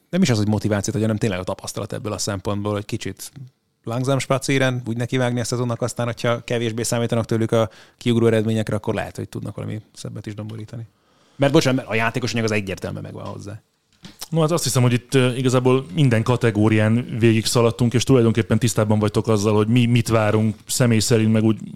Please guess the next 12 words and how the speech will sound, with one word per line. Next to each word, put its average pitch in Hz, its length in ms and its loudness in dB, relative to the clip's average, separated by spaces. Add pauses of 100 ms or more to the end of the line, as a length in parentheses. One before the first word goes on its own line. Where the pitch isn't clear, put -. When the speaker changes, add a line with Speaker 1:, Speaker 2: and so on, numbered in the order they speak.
(180)
Speaker 2:
több 107 260 -2
esetben 110 380 2
kollektíven 110 600 2
is 110 120 0
ettől 110 300 2
a 110 260 4
százhatvankét 113 960 0
meccs 110 280 2 (160)
plusz 147 480 2
rájátszástól. 120 1000 2 (540)
Még 156 200 4
egyszer, 123 400 2